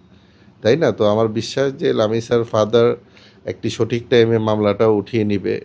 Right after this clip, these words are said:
এবং তাদেরকে আপন করে নিবে। লামিস-, লামি-, এই সোহাগকে, আহ, মেয়ের জামাই হিসাবে যে দরজাটুক, সম্মানটুক দেওয়ার দরকার,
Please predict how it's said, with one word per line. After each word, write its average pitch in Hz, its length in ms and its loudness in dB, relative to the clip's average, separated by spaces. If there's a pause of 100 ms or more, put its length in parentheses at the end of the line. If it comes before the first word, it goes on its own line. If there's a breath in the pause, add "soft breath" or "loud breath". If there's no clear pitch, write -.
এবং 92 220 -8
তাদেরকে 92 480 -2
আপন 92 320 -2
করে 90 260 -6
নিবে। 95 340 -2 (440 soft breath)
লামিস-, 90 540 -4
লামি-, 92 360 -2
এই 87 140 -2
সোহাগকে, 95 800 -2 (400 soft breath)
আহ, 85 460 0
মেয়ের 98 220 0
জামাই 95 360 2
হিসাবে 101 380 0
যে 98 140 0
দরজাটুক, 95 640 -2
সম্মানটুক 92 600 -6
দেওয়ার 95 340 0
দরকার, 92 400 0